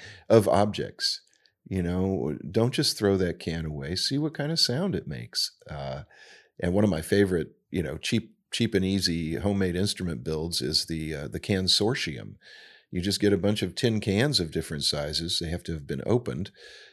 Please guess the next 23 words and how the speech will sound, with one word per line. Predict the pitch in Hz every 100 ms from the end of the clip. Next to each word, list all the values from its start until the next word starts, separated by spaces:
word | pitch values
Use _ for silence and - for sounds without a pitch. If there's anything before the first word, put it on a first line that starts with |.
| - -
uh, | 85 82 -
and | - 98
tape | - 107 123
'em | 107
together | 101 98 113
with | 101 85
duct | 107 -
tape, | 101 82 98
and | 92 95
you've | 110
got | 98 98
this | 101
awesome | 92 101 - 120
drum | 107 131 190
set | - 76 -
you | -
can | 82
play | 92 98
with | 110
chopsticks, | 139 165 - - - - -
you | 87
know? | 76 87 117
So, | - 98